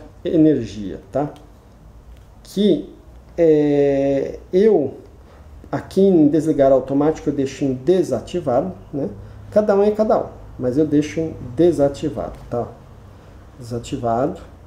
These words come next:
Porque, como eu disse, eu não gosto que a, a lente recolha e eu me pegue desprevenido, né? E eu tô com a câmera, de repente, em cima de um, é,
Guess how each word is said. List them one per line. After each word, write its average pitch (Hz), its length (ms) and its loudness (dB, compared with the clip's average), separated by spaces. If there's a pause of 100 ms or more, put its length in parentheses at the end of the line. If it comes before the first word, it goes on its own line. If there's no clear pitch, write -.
(720)
Porque, 147 300 0
como 156 200 2
eu 143 40 4
disse, 165 200 -6
eu 175 40 4
não 170 160 2
gosto 165 240 0
que 160 80 -4
a, 143 80 -4 (220)
a 135 100 0
lente 151 480 0
recolha 151 680 0
e 135 120 -2
eu 165 220 0 (180)
me 147 180 -2
pegue 160 220 0
desprevenido, 160 840 0
né? 160 180 2 (800)
E 131 100 -4
eu 135 140 0 (180)
tô 147 80 -2
com - 100 -2
a 139 60 0
câmera, 139 460 2
de 123 100 -2
repente, 135 460 -2
em 131 60 -2
cima 143 280 0
de 127 80 -4
um, 120 300 -2 (540)
é, 113 880 -6